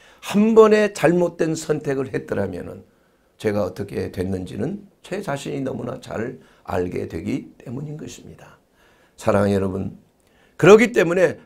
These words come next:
당장 눈앞에 놓인 것으로 타협하지 말자 이거예요. 예.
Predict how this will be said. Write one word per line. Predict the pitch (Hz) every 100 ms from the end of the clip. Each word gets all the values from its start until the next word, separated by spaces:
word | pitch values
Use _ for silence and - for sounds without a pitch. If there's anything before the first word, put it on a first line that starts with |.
| -
당장 | 170 202 247 254 254 262
눈앞에 | 165 208 247 240 214 240 240 233
놓인 | 185 185 220 226
것으로 | 214 202 202 202 226 254 262 _ _
타협하지 | - 254 254 254 - 196
말자 | 170 107 104 -
이거예요. | - _ 127 _ _ _ _ _ _
예. | -